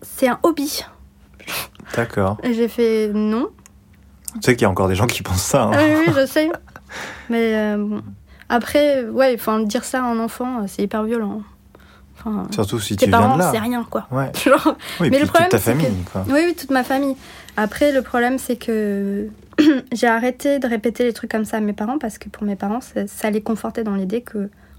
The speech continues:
Speaker 1: on se construisait anti le monde extérieur, quoi.
Speaker 2: Contre le monde
Speaker 1: Contre
Speaker 2: extérieur.
Speaker 1: le monde, ouais.
Speaker 2: Hmm.
Speaker 1: Et, euh, ça, c'est comme ça depuis ma grand-mère, en fait.
Speaker 2: Et, euh,
Speaker 1: Et
Speaker 2: aujourd'hui, c'est, c'est quoi le, le...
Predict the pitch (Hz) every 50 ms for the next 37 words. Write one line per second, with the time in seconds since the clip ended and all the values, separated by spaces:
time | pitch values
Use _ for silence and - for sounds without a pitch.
0 | - - 220 214 - - 240 233 - 254 233 - - 262 233 220 240 254 - -
1 | - - - 240 247 254 247 - - 277 269 285 294 254 254 233 233 240 247 247
2 | 240 233 - - 214 - 208 190 185 - - - - 107 - - 113 110 107 104
3 | 107 110 123 127 117 - 285 277 254 - - 277 254 240 233 226 220 208 202 -
4 | - 202 202 196 196 98 95 - - - - - 247 240 247 247 240 240 226 220
5 | 220 220 - - - - 277 302 320 311 294 - 254 - 226 220 220 277 269 -
6 | - - 254 240 226 226 214 208 220 220 240 269 277 240 208 - - 180 170 -
7 | - - - - - - - - - - - - - - - - - 110 98 104
8 | 107 107 98 107 107 110 104 110 107 104 135 180 - - - 107 - 117 104 -
9 | 175 190 175 127 110 107 101 101 101 98 98 98 98 98 98 98 95